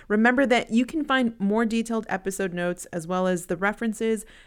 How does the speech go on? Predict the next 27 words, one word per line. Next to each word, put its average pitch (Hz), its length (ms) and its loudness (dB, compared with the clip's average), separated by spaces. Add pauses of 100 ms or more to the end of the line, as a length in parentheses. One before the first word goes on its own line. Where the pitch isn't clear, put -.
at 185 140 -2
more 190 300 0
than 233 140 4
worthy 190 260 0
podcast 175 640 -6 (220)
dot 151 220 -4
com. - 280 -10 (100)
Before 269 280 -2
we 311 100 0
delve 247 300 0
into 208 180 -2
our 180 80 2
topic 165 380 -4
today, 170 340 -2
I - 200 -6
just 202 280 -8
wanna 202 300 -2
make 196 200 -2
it 180 160 -6
crystal 196 400 -4
clear 160 360 -4
that 143 320 -4
I'm 170 240 -6
not 175 200 -2
a 214 40 0
biblical 233 380 0
scholar, 185 600 0